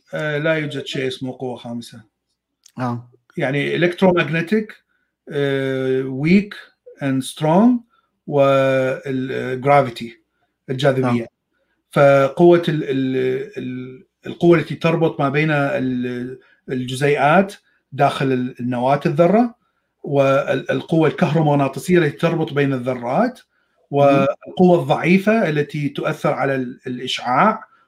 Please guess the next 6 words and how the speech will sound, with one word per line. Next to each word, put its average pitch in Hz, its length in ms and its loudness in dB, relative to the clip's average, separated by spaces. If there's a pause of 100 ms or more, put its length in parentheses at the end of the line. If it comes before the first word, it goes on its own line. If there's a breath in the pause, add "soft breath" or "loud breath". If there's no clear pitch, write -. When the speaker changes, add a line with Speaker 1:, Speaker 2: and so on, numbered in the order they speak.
(140 loud breath)
Speaker 1:
وعلى 135 340 0 (420)
ال-، 123 720 -6 (380)
آه، 120 320 -6 (200)
يعني 120 760 -4 (340)
ال-، 127 180 -6
آه، 123 340 -8